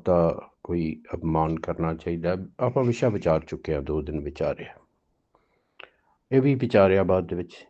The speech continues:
ਕਿ ਭਗਤ ਸਾਹਿਬਾਨ ਨੂੰ ਗੁਰੂ ਸਾਹਿਬਾਨ ਨੇ ਕਿਹੜੀ ਵਿਵਸਥਾ ਦੇ ਵਿੱਚ ਮੰਨਿਆ। ਪਿਛਲੇ ਭਾਗ ਦੇ ਵਿੱਚ ਇਹ ਵਿਚਾਰਿਆ ਸੀ। ਅੱਜ ਅਸੀਂ ਜਿਸ ਵੇਲੇ ਦੂਜਿਆਂ ਦਾ ਮੁਲਾਂਕਣ ਕਰ ਲਿਆ,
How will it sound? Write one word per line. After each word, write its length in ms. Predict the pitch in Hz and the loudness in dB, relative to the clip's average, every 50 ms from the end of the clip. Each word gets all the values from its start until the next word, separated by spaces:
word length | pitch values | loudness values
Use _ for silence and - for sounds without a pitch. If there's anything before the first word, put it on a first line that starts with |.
| _ - | _ -6
ਕਿ 100 | - 104 - - 98 | -4 -4 -2 2 2
ਭਗਤ 220 | 90 85 90 92 | 4 4 4 0
ਸਾਹਿਬਾਨ 460 | - - 110 95 90 92 92 87 90 | 2 4 4 4 6 6 4 4 4
ਨੂੰ 180 | 92 95 92 87 | 2 0 0 0
ਗੁਰੂ 220 | 87 90 87 87 | 0 0 0 0
ਸਾਹਿਬਾਨ 440 | 85 - 98 85 80 85 82 82 85 | 0 0 0 2 2 2 0 0 0
ਨੇ 140 | 87 87 82 | 0 -2 -2
ਕਿਹੜੀ 480 | 85 92 87 87 87 87 82 82 - - | -2 -2 -2 0 0 0 -2 -2 -4 -8
ਵਿਵਸਥਾ 520 | 80 90 87 85 90 85 - - - 87 82 | -6 -4 -4 -4 -4 -6 -8 -6 -4 -4 -2
ਦੇ 100 | 80 85 | -2 -4
ਵਿੱਚ 200 | 82 80 - 80 | -6 -8 -8 -6
ਮੰਨਿਆ। 420 | 78 78 76 71 73 76 76 - - _ _ _ _ _ _ _ _ - _ _ _ _ _ _ _ _ _ _ _ _ _ _ _ _ _ _ _ _ _ _ _ _ _ _ _ _ _ _ _ _ _ _ _ _ _ _ _ _ _ _ _ _ _ _ _ _ _ _ _ _ _ _ _ _ _ _ - - - _ _ _ _ _ _ - | -6 -6 -4 -4 -6 -8 -8 -12 -20 _ _ _ _ _ _ _ _ -20 _ _ _ _ _ _ _ _ _ _ _ _ _ _ _ _ _ _ _ _ _ _ _ _ _ _ _ _ _ _ _ _ _ _ _ _ _ _ _ _ _ _ _ _ _ _ _ _ _ _ _ _ _ _ _ _ _ _ -20 -20 -20 _ _ _ _ _ _ -12
ਪਿਛਲੇ 300 | - - - 101 101 85 | -12 -8 -2 0 0 2
ਭਾਗ 200 | 82 85 78 76 | 4 4 2 2
ਦੇ 180 | 73 - 85 | 0 -2 -2
ਵਿੱਚ 200 | 82 85 82 - | -2 -2 -2 -2
ਇਹ 80 | 85 82 | -2 -2
ਵਿਚਾਰਿਆ 480 | 82 82 - 92 82 78 76 76 82 | -2 -2 -2 0 0 0 0 0 -2
ਸੀ। 260 | 82 - - 85 - _ _ _ _ _ _ _ _ _ _ _ _ _ _ _ _ _ _ _ _ _ _ _ _ _ _ _ _ _ - - - _ _ _ _ _ _ _ _ _ _ _ _ _ _ _ - - 127 | -4 -6 -10 -16 -18 _ _ _ _ _ _ _ _ _ _ _ _ _ _ _ _ _ _ _ _ _ _ _ _ _ _ _ _ _ -20 -20 -20 _ _ _ _ _ _ _ _ _ _ _ _ _ _ _ 2 4 4
ਅੱਜ 240 | 131 135 - 160 160 160 160 160 160 156 - - - _ _ _ _ _ _ _ _ _ _ _ _ _ _ _ - | 4 4 4 6 8 8 8 8 8 8 6 4 -2 _ _ _ _ _ _ _ _ _ _ _ _ _ _ _ -16
ਅਸੀਂ 200 | - - - 139 | -12 -8 -6 -6
ਜਿਸ 200 | 131 123 - - | -4 -4 0 2
ਵੇਲੇ 140 | 139 127 127 | 2 4 4
ਦੂਜਿਆਂ 420 | 117 95 107 110 107 113 127 131 131 | 2 2 2 0 4 4 4 6 6
ਦਾ 100 | 139 120 | 6 4
ਮੁਲਾਂਕਣ 500 | 98 95 92 92 92 85 85 107 104 104 | 4 4 4 4 2 2 2 2 0 2
ਕਰ 220 | - 85 78 73 | 2 2 2 2
ਲਿਆ, 280 | 78 82 85 85 78 | 4 4 4 4 4